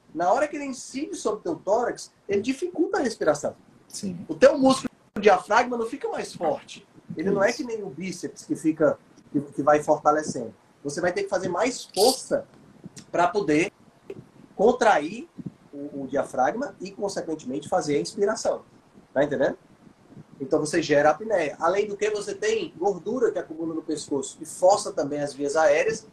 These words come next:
Speaker 1: e que diminui o calibre das vias aéreas. Tudo isso, na pessoa que tem excesso de peso, pode gerar apneia e pode gerar, consequentemente, problemas bem sérios. A
Speaker 2: Uhum.
Speaker 1: apneia, cara, ela pode abreviar infarto, demência, todo tipo de doença que você puder imaginar,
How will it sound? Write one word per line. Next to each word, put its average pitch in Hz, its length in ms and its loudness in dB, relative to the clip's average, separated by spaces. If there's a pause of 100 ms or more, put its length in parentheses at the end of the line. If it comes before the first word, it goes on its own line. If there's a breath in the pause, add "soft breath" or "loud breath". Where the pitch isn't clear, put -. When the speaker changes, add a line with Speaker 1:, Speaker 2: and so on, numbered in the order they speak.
(140)
Speaker 1:
e 147 80 -4
que 170 120 -8
diminui 202 480 0
o - 80 0
calibre 160 400 2
das 139 180 -4
vias 135 180 -4
aéreas. - 340 -6 (300)
Tudo 262 320 4
isso, 254 340 -4 (280)
na 185 120 4
pessoa 170 360 0
que 151 80 -10
tem 143 160 -4
excesso 135 260 -6
de - 80 -14
peso, 175 340 -2 (300)
pode 190 240 4
gerar 151 280 0
apneia 160 460 -2 (240)
e 175 60 -10
pode 185 280 2
gerar, 165 240 2
consequentemente, 156 680 -8
problemas 156 400 0
bem 120 140 -2
sérios. 143 420 2 (180)
A 151 100 4
Speaker 2:
Uhum. 180 60 8
Speaker 1:
apneia, 165 480 0
cara, 147 180 -4
ela 156 120 0
pode 180 220 -4
abreviar 185 880 0 (200)
infarto, 160 760 -6 (420)
demência, 160 840 -4 (420)
todo 339 280 4
tipo - 320 -6
de 262 80 -12
doença 214 400 -2
que - 60 -20
você 180 100 -12
puder 156 280 -4
imaginar, 143 640 0